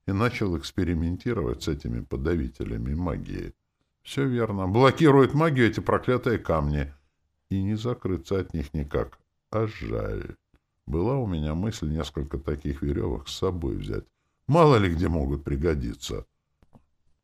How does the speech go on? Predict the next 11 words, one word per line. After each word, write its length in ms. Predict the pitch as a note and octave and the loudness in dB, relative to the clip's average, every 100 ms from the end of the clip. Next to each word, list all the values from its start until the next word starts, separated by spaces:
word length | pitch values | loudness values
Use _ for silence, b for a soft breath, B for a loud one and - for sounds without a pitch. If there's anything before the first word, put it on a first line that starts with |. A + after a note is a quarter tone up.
| _ | _
Зато 460 | F2 E2+ A2 A2 D3+ | -4 0 0 0 -2
практическим 800 | - A2 - A2 G#2+ - - F#2 | -2 -4 -2 -4 -4 -6 -6 -6
путем 400 | G2 - C#3 G#2+ | -6 -6 -4 -2
удалось 480 | D2+ D#2+ E2 D#2 | -2 -2 0 -2
узнать 380 | F2 D#2 E2+ D2 | -4 -4 -4 -4
то 140 | E2 D2+ | -2 -2
расстояние, 680 | D2 - F#2 C3+ C#3+ D2+ | -2 -2 -2 0 -2 -2
на 100 | C2+ | -4
которое 480 | - C2+ - - E2 | -4 -6 -4 -4 -4
они 200 | D#2+ F2 | -4 -4
действуют. 640 | E2+ C2 - - A1 A1 | -4 -4 -6 -8 -6 -8